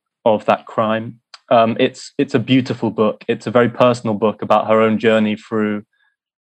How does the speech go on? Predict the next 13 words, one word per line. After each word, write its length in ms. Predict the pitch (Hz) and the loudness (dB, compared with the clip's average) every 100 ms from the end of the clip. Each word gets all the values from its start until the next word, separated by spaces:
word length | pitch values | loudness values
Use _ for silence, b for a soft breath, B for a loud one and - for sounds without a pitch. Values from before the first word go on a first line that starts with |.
| _ _ - | _ _ 0
I'm, 200 | 143 151 | 0 2
I'm, 220 | 139 139 | 2 4
I 140 | 131 135 | 4 4
met 200 | 135 - | 2 0
Carola 260 | 135 123 | 0 0
through 540 | - 117 117 113 117 - _ 123 | -2 -2 0 0 -4 -8 _ -12
Extinction 360 | - 123 120 | -8 -8 -4
Rebellion, 520 | 110 113 110 110 110 - | 0 2 2 2 -2 -4
and 380 | 120 113 110 110 - _ _ _ | -2 -2 -4 -12 -18 _ _ _
it 240 | 127 127 - | -4 -4 -6
talks 340 | - 127 - | -2 -2 -2
about 520 | 117 110 110 110 110 - _ _ | 0 4 4 4 0 -6 _ _
her 560 | - 117 110 110 107 | -4 2 2 2 0